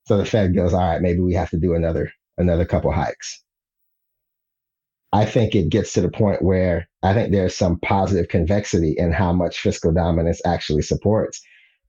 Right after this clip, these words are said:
As they hike rates more and more, I think that be-, starts to be that much more excess spending,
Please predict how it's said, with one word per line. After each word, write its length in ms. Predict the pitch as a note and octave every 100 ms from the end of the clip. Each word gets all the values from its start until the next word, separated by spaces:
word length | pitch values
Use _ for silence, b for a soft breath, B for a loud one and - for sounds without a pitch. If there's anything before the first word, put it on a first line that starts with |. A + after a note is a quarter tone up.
| -
As 200 | G#2+ G2+
they 100 | G2+
hike 300 | F2 G2 F#2
rates 240 | F#2 F2
more 240 | G2 F#2+ F2+
and 80 | F2+
more, 200 | A2+ E2+
I 120 | F2+
think 280 | - G2+ G2+
that 240 | F#2 F2
be-, 100 | F2+ D#2+
starts 320 | - G2+ F2+
to 80 | -
be 300 | E2+ F2 F2
that 220 | - E2 F#2+
much 200 | F2+ -
more 280 | F2+ F2 -
excess 480 | G#2+ - - E2+ D2
spending, 440 | - D#2 C2+ B1+